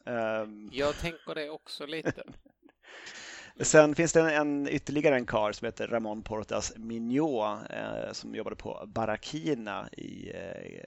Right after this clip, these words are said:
Speaker 1: gamla San Juan. Och, eh, han menar sig ha skapat den här drinken, eh, nittonhundrasextiotre. Och det finns till och med en, en, en liten platta på väggen vid den baren där det står att, "Ja, men här, här uppfanns, eh,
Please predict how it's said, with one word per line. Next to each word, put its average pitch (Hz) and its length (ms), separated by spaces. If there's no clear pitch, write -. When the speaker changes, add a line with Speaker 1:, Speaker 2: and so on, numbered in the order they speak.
Speaker 1:
gamla 110 560
San 104 420
Juan. 92 320
Och, - 560
eh, 98 240
han 131 240
menar 123 180
sig - 100
ha 110 60
skapat 110 300
den 101 100
här 107 100
drinken, 101 680
eh, 53 100
nittonhundrasextiotre. - 1400
Och - 280
det - 60
finns 143 200
till - 100
och - 60
med 58 80
en, 58 100
en, - 140
en - 200
liten - 200
platta - 320
på 123 120
väggen - 520
vid 113 240
den 107 240
baren 113 320
där - 100
det 95 60
står - 200
att, - 120
"Ja, - 100
men - 100
här, - 340
här 123 200
uppfanns, - 540
eh, - 100